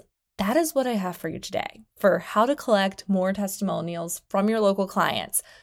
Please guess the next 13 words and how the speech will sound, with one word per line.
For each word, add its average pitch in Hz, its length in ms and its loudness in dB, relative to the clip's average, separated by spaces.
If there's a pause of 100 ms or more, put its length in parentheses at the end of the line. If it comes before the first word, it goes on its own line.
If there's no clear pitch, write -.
(120)
Create 254 320 4
a 320 60 4
system 214 640 4 (100)
that 202 160 6
you 208 160 2
can 247 160 -2
follow, 214 680 6 (100)
remind 214 680 4
them 277 400 2 (280)
to 247 100 -4
write 208 220 6
the 214 80 -2
testimonials, 214 880 2